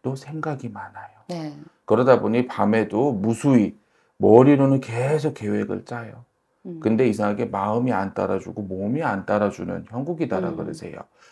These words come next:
Speaker 1: 근데 여기에서 중요한 게 뭐냐면은 그러한 나인데, 나의 남편을 놓고 봤을 때
Speaker 2: 음.
Speaker 1: 남편 자가 썩 그렇게 탐탁치가 않아요.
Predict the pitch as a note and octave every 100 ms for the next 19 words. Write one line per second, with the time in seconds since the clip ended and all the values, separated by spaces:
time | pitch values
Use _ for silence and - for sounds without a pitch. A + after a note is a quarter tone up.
0 | - C3 D3+ D3 - - - - B2+ D#3
1 | E3 E3 - A#2+ B2+ D#3 D#3 C#3 G#2+ G2+
2 | G2+ G2+ A#2 A#2 - A2 B2+ A#2 F#2+ F2+
3 | A2 G#2+ F#2 E2+ _ _ _ - G#2 G#2+
4 | G2 F2+ G2+ A2 C3+ D#3+ C3+ - G2 G2
5 | - - - C3+ F3 - - - G#2 G2+
6 | B2 E3 C3+ G#2 G2+ A#2 - A2 - A#2+
7 | A#2 - G3 G#3 - - - - G2+ F#2
8 | F#2+